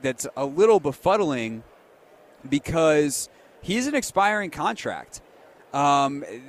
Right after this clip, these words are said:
there is a chance that he leaves for nothing in free agency.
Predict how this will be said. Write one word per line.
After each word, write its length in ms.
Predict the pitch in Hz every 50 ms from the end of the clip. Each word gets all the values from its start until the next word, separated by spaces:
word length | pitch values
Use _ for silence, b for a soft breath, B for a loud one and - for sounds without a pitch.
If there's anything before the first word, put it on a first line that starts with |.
| 135 127 123
there 360 | 151 185 233 254 277 294 285
is 140 | 269 202 202
a 40 | 175
chance 400 | - - - 226 233 240 - -
that 140 | 190 160
he 100 | 147 190
leaves 320 | 202 180 190 202 220 185 -
for 160 | - 170 160
nothing 540 | 147 139 160 190 - - 165 147 135 131 131
in 320 | - - 156 160 165 156
free 320 | - - 147 143 135 135 156
agency. 600 | 185 165 135 131 117 - - 117 104 95 92